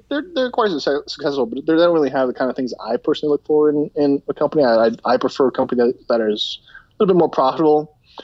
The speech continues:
Uh, and Lei Jun also, there are some corporate governance things that we didn't really get too deeply into where, you know, he has a pretty big stake in the company. He has a lot of controlling interests. Um, and I never really like those issues, and we've talked about those before in the past.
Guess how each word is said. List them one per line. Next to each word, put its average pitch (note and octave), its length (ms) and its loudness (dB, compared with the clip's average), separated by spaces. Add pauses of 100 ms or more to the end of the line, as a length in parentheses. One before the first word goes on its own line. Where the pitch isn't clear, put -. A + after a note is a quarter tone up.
(180)
Uh, A#2+ 140 -2
and C#3 180 0
Lei D#3 160 4
Jun D#3+ 280 2
also, C#3+ 260 2
there F3+ 120 4
are G3 160 6
some D3 200 -2
corporate C#3+ 320 -4
governance B2+ 320 -4
things C#3 160 -6
that B2+ 80 0
we B2 80 2
didn't C3 200 -4
really B2+ 240 2
get B2 240 0
too C#3+ 120 2
deeply C3 300 4
into B2+ 280 2
where, A2 240 4 (360)
you A#2+ 80 -2
know, - 20 -10
he C#3 160 2
has B2+ 180 4
a B2+ 40 -8 (200)
pretty C3+ 160 0
big B2 160 -2
stake B2 240 0
in B2 80 -2
the A#2 60 -6
company. A#2+ 280 -2
He B2+ 120 -4
has A2 180 2
a A#2 60 2
lot G#2+ 100 4
of G#2 80 0
controlling A#2 480 2
interests. - 680 -2 (360)
Um, G#2 260 -2
and A2+ 180 0
I B2+ 120 2
never B2+ 200 2
really A#2 180 4
like G#2+ 280 2 (560)
those A2 240 2
issues, A2 340 -2
and G#2 60 -4
we've G#2 180 -2
talked G2+ 200 -2
about G2+ 140 -2
those G2+ 180 0
before G#2+ 260 -4
in F#2+ 60 -2
the F#2+ 80 -8
past. G#2 480 -4